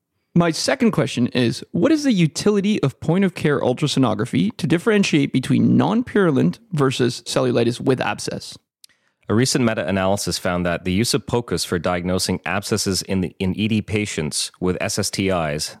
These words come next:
Speaker 2: which are known as skin and soft tissue infections, has a sensitivity of ninety-five point five percent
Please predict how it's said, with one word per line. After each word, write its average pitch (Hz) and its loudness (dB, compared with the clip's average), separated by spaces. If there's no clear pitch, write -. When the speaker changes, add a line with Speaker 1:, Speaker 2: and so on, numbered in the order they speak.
Speaker 2:
which 87 -8
are 82 -2
known 85 -2
as 82 -2
skin 92 -4
and 85 -4
soft 85 -4
tissue 143 -2
infections, 82 -4
has 104 -4
a 101 -4
sensitivity 107 -2
of 87 -2
ninety-five 95 -2
point 87 -4
five 85 -4
percent 98 -4